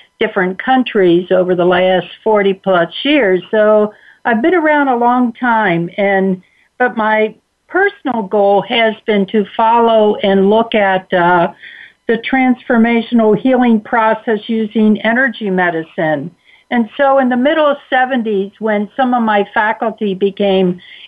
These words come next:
interested in, um, uh, therapeutic touch and some of the new emphasis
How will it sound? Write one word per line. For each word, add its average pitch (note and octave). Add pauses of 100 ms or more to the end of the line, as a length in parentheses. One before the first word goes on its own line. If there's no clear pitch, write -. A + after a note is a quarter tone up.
interested G#3+
in, F#3 (140)
um, E3 (840)
uh, F#3
therapeutic A3+
touch A3+ (100)
and G3
some A3
of G3+
the F#3+
new A3 (240)
emphasis G3